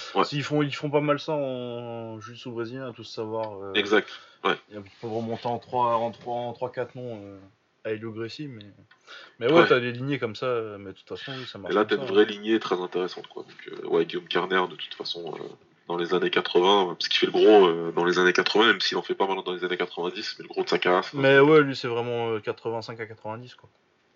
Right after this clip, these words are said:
Speaker 1: Ouais.
Speaker 2: Euh, pour changer un peu de la taille, euh, Khalid Railou.
Speaker 1: Ah oui.
Speaker 2: Ouais. Euh, beaucoup plus connu pour sa carrière en anglaise.
Speaker 1: En anglaise,
Speaker 2: Il était
Speaker 1: ouais.
Speaker 2: champion, euh, W B A.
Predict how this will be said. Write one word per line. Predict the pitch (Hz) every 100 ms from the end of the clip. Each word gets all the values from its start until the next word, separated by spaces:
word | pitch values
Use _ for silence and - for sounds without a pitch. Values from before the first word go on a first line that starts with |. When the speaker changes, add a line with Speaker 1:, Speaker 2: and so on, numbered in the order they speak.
| -
Speaker 1:
Ouais. | - - _ _ _ _ - - - - - - - - - - - - - -
Speaker 2:
Euh, | 156 160 165 170 165 165 160 156 151 151 151 156 151
pour | - 165
changer | - 196 175 185
un | 185 165
peu | 185
de | 165
la | 175 170
taille, | 180 175 160
euh, | 151 147 143 143 143 139 139 135 135
Khalid | 131 208 196
Railou. | 180 180 147 - _ _ _ _ - - _ _ _ _ _ -
Speaker 1:
Ah | - -
oui. | 87 - _ _ _ _ _ -
Speaker 2:
Ouais. | 117 - _ _ -
Euh, | 127 127 127
beaucoup | 135 151 175
plus | 170
connu | - 180 170
pour | 156
sa | 151
carrière | 147 139 131
en | 127
anglaise. | 123 160 165 -
Speaker 1:
En | - 104
anglaise, | 104 92
Speaker 2:
Il | 85
était | 120
Speaker 1:
ouais. |
Speaker 2:
champion, | 127 117 127 120 107
euh, | 107
W | 113 117 113
B | 113
A. | 135